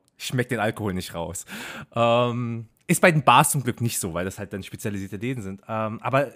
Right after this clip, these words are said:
genau was du sagst, dieses Einfallsreichtum, du hast ja auch sehr oft, ich weiß nicht, ob du da mal warst, ähm, so themenbasierte Bars, inoffizielle. Es gibt ja eine, in Börsen in Tokio eine berühmte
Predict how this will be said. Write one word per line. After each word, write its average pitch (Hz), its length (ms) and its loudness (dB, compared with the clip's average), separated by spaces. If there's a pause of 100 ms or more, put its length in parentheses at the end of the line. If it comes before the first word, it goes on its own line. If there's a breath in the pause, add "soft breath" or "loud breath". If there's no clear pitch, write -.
genau 143 260 -2
was 165 100 0
du 156 60 -6
sagst, 147 180 0
dieses 131 140 -8
Einfallsreichtum, 123 680 -4
du 101 60 -8
hast 110 120 -8
ja 143 60 -2
auch - 140 -12 (140)
sehr 143 340 -2
oft, 156 340 -2 (280 loud breath)
ich - 80 -12
weiß 202 140 -4
nicht, 254 80 -6
ob - 60 -14
du 156 60 -8
da 139 160 2
mal 120 240 -4
warst, 120 560 0
ähm, 117 460 -10
so 120 140 -12
themenbasierte 160 840 0
Bars, 101 520 -2
inoffizielle. 98 840 -2 (240 soft breath)
Es - 80 -18
gibt 151 140 -6
ja 123 160 2
eine, 127 260 0 (340)
in 127 120 -8
Börsen 160 220 0
in 127 80 -6
Tokio 170 300 -2
eine 143 120 -4
berühmte 113 480 -4